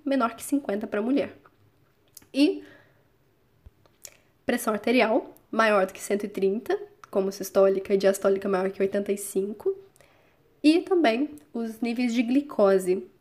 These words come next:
se eu tenho glicose maior do que cem, tá? Número que é meio diferente também, glicose maior que cem. Ou, tá? Esse ou é se a pessoa está tratando alguma dessas coisas. Imagina o seguinte:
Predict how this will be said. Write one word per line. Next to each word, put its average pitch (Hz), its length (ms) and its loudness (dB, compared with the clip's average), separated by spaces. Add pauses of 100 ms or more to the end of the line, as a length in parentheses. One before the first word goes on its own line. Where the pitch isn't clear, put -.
(100)
se - 100 -4
eu 202 60 -2
tenho 202 360 0 (320)
glicose 214 400 2
maior 208 220 2
do - 80 -12
que - 140 2
cem, 196 420 0 (340)
tá? 190 140 -4
Número 208 320 0
que 226 120 -2
é 202 380 2
meio 208 320 4
diferente 202 440 0
também, 226 280 -2 (320)
glicose 196 280 -4
maior 190 160 2
que - 120 -10
cem. - 240 -8 (1900)
Ou, 240 560 4 (100)
tá? 196 300 0
Esse - 400 -4
ou 240 500 6 (220)
é 262 140 0
se 339 280 0
a 381 80 4
pessoa 247 640 2 (100)
está - 220 -2
tratando 349 560 6
alguma 214 260 4
dessas 208 260 -2
coisas. 196 500 -2 (160)
Imagina 294 260 10
o 294 40 8
seguinte: 247 500 -2